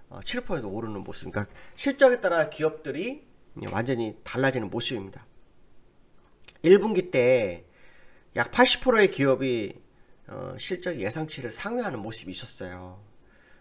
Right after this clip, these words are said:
근데 지금은 이 분기 때는 약간 다른 모습일 거다라는 게 현재 시장의 시각이고요. 그게, 어, 주가에도 악영향을 미치는 그런 과정으로 좀 해석이 된다, 이렇게 보시면 될 것 같고요.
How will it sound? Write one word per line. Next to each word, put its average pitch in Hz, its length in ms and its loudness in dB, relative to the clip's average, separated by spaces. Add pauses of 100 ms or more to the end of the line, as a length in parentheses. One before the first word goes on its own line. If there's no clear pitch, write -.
(100)
근데 135 200 -6
지금은 147 640 2
이 156 160 0
분기 175 300 0
때는 117 180 0
약간 120 340 -4
다른 156 300 -6
모습일 127 440 -8
거다라는 104 420 -10
게 98 240 -12 (320)
현재 120 240 -10
시장의 107 560 -6 (260)
시각이고요. 104 960 -6
그게, 147 480 -6 (340)
어, 101 420 -12
주가에도 131 500 2 (100)
악영향을 120 560 -2
미치는 107 580 -6 (160)
그런 101 260 -10
과정으로 - 720 -8
좀 101 140 -12
해석이 151 300 -10
된다, - 420 -10
이렇게 - 160 -16
보시면 110 260 -10
될 - 140 -16
것 123 120 -16
같고요. - 340 -20